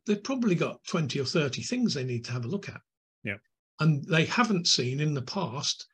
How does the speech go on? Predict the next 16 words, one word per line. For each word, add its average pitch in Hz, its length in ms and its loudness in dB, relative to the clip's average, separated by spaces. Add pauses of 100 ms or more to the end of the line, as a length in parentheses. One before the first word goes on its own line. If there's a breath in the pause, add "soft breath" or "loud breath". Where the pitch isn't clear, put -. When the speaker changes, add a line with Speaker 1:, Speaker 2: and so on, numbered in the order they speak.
(120)
Speaker 1:
headphone 151 540 0
use 127 380 0 (220 loud breath)
in 151 140 0
open 151 340 2
plan 139 240 -2
offices 135 600 -4 (260 loud breath)
as 165 200 4
a 151 60 2
particular 147 720 -2
issue. - 320 -4 (360 soft breath)
And 156 120 0
I 160 40 2
think 190 280 2
we 160 100 2
need 151 280 0
to 143 280 0